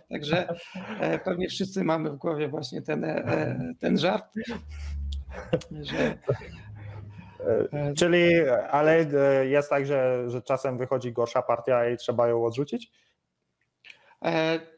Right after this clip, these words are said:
Speaker 1: mm, nie tak do końca. E, wychodzi czasami żółty cukier, to jest jeszcze w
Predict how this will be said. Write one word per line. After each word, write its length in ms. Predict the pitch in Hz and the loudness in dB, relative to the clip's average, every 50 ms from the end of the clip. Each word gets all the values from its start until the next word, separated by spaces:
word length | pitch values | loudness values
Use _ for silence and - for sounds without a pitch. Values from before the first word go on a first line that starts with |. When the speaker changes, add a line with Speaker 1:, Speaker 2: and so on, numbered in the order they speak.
| _ _ - 254 | _ _ -10 -6
Speaker 1:
mm, 440 | 170 151 147 151 151 151 151 143 | -2 0 0 0 0 0 0 0
nie 120 | 151 180 208 | 0 0 0
tak 160 | 202 214 160 | 0 0 0
do 100 | 160 170 | 0 0
końca. 440 | - - 196 180 151 123 - - - | 2 2 0 0 0 -2 -8 -8 -6
E, 240 | 139 135 135 147 139 | -6 -6 -6 -6 -6
wychodzi 400 | - 156 131 - 202 196 202 190 | -8 -6 -4 -2 -2 -2 -2 -4
czasami 640 | 190 175 131 - 175 160 160 160 156 165 - - - | -4 -4 -2 -2 0 2 2 2 2 2 0 -2 -2
żółty 360 | 156 147 180 214 196 196 170 | 0 2 2 2 2 0 -4
cukier, 440 | - - 147 127 - 190 170 170 185 | -4 -4 -6 -4 0 0 0 0 0
to 80 | - 214 | 0 0
jest 160 | 196 175 160 | 0 0 2
jeszcze 320 | 185 165 165 - 175 165 | 0 -2 -2 -2 -4 -4
w 100 | 139 - | -4 -8